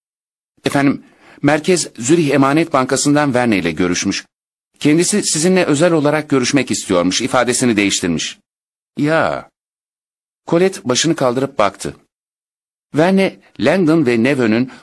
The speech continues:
bu gece bankada zaman geçirdiğini kabul ediyormuş. "Bunu biliyorduk zaten." "Verne bu konuda neden yalan söylemiş?"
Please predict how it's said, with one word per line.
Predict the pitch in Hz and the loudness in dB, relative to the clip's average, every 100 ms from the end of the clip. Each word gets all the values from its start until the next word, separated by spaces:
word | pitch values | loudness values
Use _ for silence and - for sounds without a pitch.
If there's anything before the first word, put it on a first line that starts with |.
| - | -6
bu | 180 | 0
gece | 185 156 170 | 2 2 2
bankada | 143 156 151 147 | 2 0 0 0
zaman | 131 127 127 | 2 0 2
geçirdiğini | 123 123 123 131 151 | 0 0 0 0 0
kabul | 147 131 123 | 0 0 2
ediyormuş. | 101 85 76 71 - - _ _ _ _ _ _ _ _ _ - | 2 0 -4 -4 -10 -16 _ _ _ _ _ _ _ _ _ -6
"Bunu | 131 139 139 | 0 2 2
biliyorduk | 143 143 110 - | 2 2 0 -2
zaten." | 82 73 - 65 - _ _ _ _ _ _ - | -2 -4 -4 -10 -12 _ _ _ _ _ _ -2
"Verne | 202 233 170 | 2 4 2
bu | 180 | 0
konuda | 202 190 131 | 0 2 2
neden | 98 98 160 | 2 0 0
yalan | 202 110 | 0 0
söylemiş?" | 87 90 85 135 - | -2 -2 -2 -4 -6